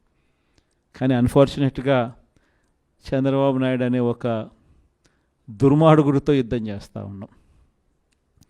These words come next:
ఈ మనిషికి న్యాయం లేదు, ఈ మనిషికి ధర్మం లేదు. ఈ మనిషి తన స్వార్థం కోసం ఏమైనా చెబుతాడు,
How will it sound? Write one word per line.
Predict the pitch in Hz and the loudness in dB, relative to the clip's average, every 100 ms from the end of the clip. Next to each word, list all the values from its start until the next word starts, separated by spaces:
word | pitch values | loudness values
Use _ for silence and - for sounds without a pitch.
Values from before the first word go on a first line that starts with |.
| _ _ _ - | _ _ _ -2
ఈ | 139 | 0
మనిషికి | 139 143 139 139 | 2 0 -2 -2
న్యాయం | 135 139 143 139 | 0 0 0 0
లేదు, | 139 139 | 0 2
ఈ | 143 131 | 0 0
మనిషికి | 123 127 135 | -2 -4 -6
ధర్మం | 120 113 110 110 104 | -4 -2 -2 -4 -6
లేదు. | 101 110 - _ _ _ _ _ - _ _ _ _ _ _ _ _ _ 127 | -12 -16 -20 _ _ _ _ _ -20 _ _ _ _ _ _ _ _ _ -2
ఈ | 131 | 0
మనిషి | 135 135 139 | 2 0 -2
తన | 139 139 | 0 0
స్వార్థం | - 131 131 - 139 | 0 0 0 0 -2
కోసం | 139 135 143 131 120 | 0 -2 0 -2 0
ఏమైనా | 123 131 135 | 0 0 -2
చెబుతాడు, | 135 131 120 135 131 147 | -4 -6 -6 -6 -4 -6